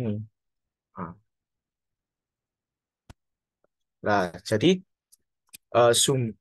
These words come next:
aduh. Oke. Ya. Ini, eh, di, di sini saya, dia masih tetap Y, masih tetap Y.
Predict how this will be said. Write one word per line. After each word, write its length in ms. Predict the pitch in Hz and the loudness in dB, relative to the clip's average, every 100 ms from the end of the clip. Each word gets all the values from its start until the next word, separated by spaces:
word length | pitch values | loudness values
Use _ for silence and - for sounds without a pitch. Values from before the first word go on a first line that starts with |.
| _ _ | _ _
aduh. 220 | - 98 90 87 _ _ _ _ _ _ _ _ _ - - _ _ _ _ _ _ _ _ _ _ _ _ _ _ _ _ _ _ _ _ _ _ _ _ _ _ _ _ _ _ _ - | -12 -10 -10 -14 _ _ _ _ _ _ _ _ _ -20 -20 _ _ _ _ _ _ _ _ _ _ _ _ _ _ _ _ _ _ _ _ _ _ _ _ _ _ _ _ _ _ _ -18
Oke. 180 | 104 78 _ - _ _ _ _ _ - - | -16 -16 _ -20 _ _ _ _ _ -20 -10
Ya. 120 | 104 104 _ _ _ _ _ _ _ _ _ - | -10 -10 _ _ _ _ _ _ _ _ _ -4
Ini, 140 | 180 185 180 _ _ 117 | -2 -2 -6 _ _ 2
eh, 260 | 120 120 117 | 4 4 2
di, 80 | - - - - | -4 -18 -18 -12
di 60 | 110 | -4
sini 200 | 123 135 160 160 | -2 0 0 0
saya, 240 | 127 151 165 - _ _ 113 | 0 0 -2 -8 _ _ 0
dia 340 | 113 117 117 | 2 4 2
masih 320 | 113 120 120 120 | 0 -2 -2 -2
tetap 220 | 117 117 - _ _ _ 104 | 0 -2 -4 _ _ _ -4
Y, 480 | 101 101 139 170 - _ _ _ _ _ _ _ - | 0 2 2 2 -6 _ _ _ _ _ _ _ -10
masih 280 | 113 110 113 | -8 -6 -6
tetap 200 | 110 113 - | -4 -6 -4
Y. 480 | 101 95 104 143 | -4 0 2 0